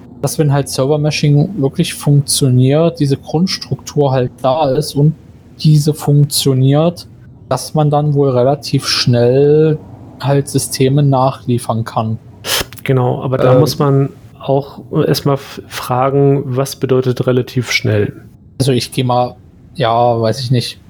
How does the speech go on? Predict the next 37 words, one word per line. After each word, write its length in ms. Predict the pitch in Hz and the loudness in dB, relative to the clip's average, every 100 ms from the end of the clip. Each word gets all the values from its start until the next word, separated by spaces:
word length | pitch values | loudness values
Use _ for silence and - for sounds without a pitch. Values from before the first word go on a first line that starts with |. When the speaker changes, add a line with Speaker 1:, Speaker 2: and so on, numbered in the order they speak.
| - | -6
Speaker 1:
je 80 | 135 | -2
nachdem, 360 | 135 - 135 131 | -2 -2 -2 0
wie, 240 | 131 127 | 0 0
wie 100 | 131 | -2
gut 280 | - 143 147 | 0 -2 0
man 120 | 139 | 0
das 160 | 131 135 | -2 -4
optimiert, 600 | - - 131 139 147 - - - - | -4 0 2 2 0 -8 -20 -20 -8
ein 320 | 117 117 147 143 | -2 0 0 0
komplettes 640 | 147 127 - 127 139 - | -2 -2 -4 -2 -2 -2
System 600 | 139 - - 127 127 135 | -4 -4 0 2 2 -2
pro 420 | - - 131 123 120 | -6 -2 2 4 2
Jahr. 760 | 110 - 110 123 151 170 170 - | 0 0 2 2 2 0 -2 -8
Speaker 2:
Hätte 200 | - 127 | -4 -2
ich 140 | 120 143 | -2 -4
auch 220 | 120 - | -6 -4
gesagt, 340 | 120 123 117 | -6 -4 -4
ja. 160 | 131 131 - - | -2 -4 -8 -4
Speaker 1:
Wäre 180 | 135 135 | 0 2
jetzt 180 | 139 - | 2 0
so 120 | 147 | 0
meine 280 | 143 143 143 | 2 2 0
Schätzung 540 | - 131 - 170 170 | 0 -4 -2 0 2
gewesen, 600 | 165 160 160 165 165 165 - - - - - | 2 2 2 2 4 2 0 -10 -20 -12 -2
weil, 360 | 127 131 131 - | 0 2 0 -4
na, 140 | 135 135 | -4 -2
das 180 | 143 | 0
ist 140 | 156 165 | 0 0
halt 80 | 151 | 0
immer 180 | 147 | 2
so 100 | 147 | 2
die 100 | 147 | 2
Sache, 340 | 143 147 131 123 | 2 0 -2 0
weil, 540 | 120 120 120 113 113 131 175 - - - - - - - - | 2 2 2 0 -4 -6 -10 -16 -18 -18 -18 -20 -20 -10 -2
also 120 | 123 | 0
du 120 | 135 | 0
stellst, 640 | - - 120 120 - - | -2 -2 -2 -2 -12 -14